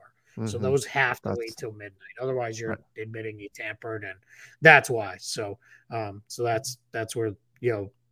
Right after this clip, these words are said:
Speaker 1: that's why we haven't seen any of those yet. So, all right,
Speaker 2: Exactly.
Speaker 1: free agents who are left, wanna go through, through that, uh, handful of names. So,
Speaker 2: Yeah.
Speaker 1: point guard, D'Angelo Russell, Patrick Beverley, Russell Westbrook, also known as the Lakers point guard situation from a year ago.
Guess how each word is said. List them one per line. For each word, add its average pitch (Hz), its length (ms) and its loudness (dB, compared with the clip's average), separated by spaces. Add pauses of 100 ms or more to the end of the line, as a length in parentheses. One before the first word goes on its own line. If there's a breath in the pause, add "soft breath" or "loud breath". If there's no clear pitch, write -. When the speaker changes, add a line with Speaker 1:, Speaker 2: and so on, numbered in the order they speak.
(180)
Speaker 1:
that's 147 240 12
why 143 180 12
we 123 120 6
haven't 110 220 0
seen 101 220 -6
any 95 160 -10
of 95 80 -14
those 90 240 -14
yet. - 180 -14 (200)
So, - 140 -12 (580 soft breath)
all 165 80 10
right, 143 160 12
Speaker 2:
Exactly. 113 320 10
Speaker 1:
free 180 100 12
agents 175 240 6
who 175 100 4
are 151 120 8
left, 135 640 0 (120)
wanna 139 240 -6
go 135 140 4
through, 123 400 -6
through 117 160 -8
that, 120 320 -6 (240)
uh, 113 280 -4 (300)
handful 120 440 -2
of 113 120 -6
names. 95 300 -12
So, 107 240 -6 (420 soft breath)
Speaker 2:
Yeah. 175 80 12
Speaker 1:
point 190 140 10
guard, 214 400 12 (340)
D'Angelo 160 400 12
Russell, 151 460 8
Patrick 147 420 2
Beverley, 147 520 10 (120)
Russell 143 300 0
Westbrook, 135 500 -2 (300 soft breath)
also 262 260 2
known 156 280 4
as 127 380 -2 (120)
the 120 80 -10
Lakers 120 480 -6
point 123 340 -14
guard 117 320 -10
situation 117 560 -10
from 107 200 -18
a 104 40 -16
year 151 200 -2
ago. 147 320 0